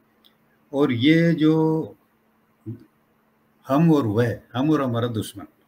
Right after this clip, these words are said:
दुश्मन कई बार इसलिए काम आता है कि वो हमारे अंदर unity बनाए रखता है। तो इसलिए कहते हैं कि राष्ट्रवाद जो है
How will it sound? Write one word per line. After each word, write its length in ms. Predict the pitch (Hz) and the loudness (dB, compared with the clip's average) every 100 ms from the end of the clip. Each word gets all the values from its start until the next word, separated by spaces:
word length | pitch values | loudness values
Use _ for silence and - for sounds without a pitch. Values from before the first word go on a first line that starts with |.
| _ _ _ _ _ 123 | _ _ _ _ _ -6
दुश्मन 460 | 131 135 147 160 | -4 -2 0 0
कई 200 | 151 160 | 2 0
बार 220 | 156 156 135 | 2 0 -2
इसलिए 300 | - 160 156 | -2 -2 0
काम 260 | 143 131 | 0 -2
आता 200 | 120 107 | -2 -4
है 80 | 147 | -6
कि 120 | 156 | -6
वो 160 | 139 143 | -4 -2
हमारे 360 | 110 113 117 | -2 -2 0
अंदर 240 | 120 131 131 | 0 0 0
unity 420 | 113 107 107 123 | 0 0 0 -2
बनाए 280 | 104 95 101 | -4 -4 -6
रखता 320 | 92 - 82 | -10 -14 -18
है। 140 | 82 _ _ _ _ _ _ _ _ _ - | -18 _ _ _ _ _ _ _ _ _ -4
तो 440 | 127 147 151 - 120 - 147 | -2 -2 -4 -10 -14 -10 -6
इसलिए 460 | 113 156 165 156 | -6 -2 0 2
कहते 340 | 127 123 113 127 | 0 -4 -6 -4
हैं 160 | 156 | -4
कि 180 | 160 151 | -4 -4
राष्ट्रवाद 540 | 131 147 - 156 160 151 | -4 -4 -4 -4 -2 -2
जो 260 | 135 139 | -2 -2
है 480 | 127 117 139 156 156 | 0 0 0 -4 -6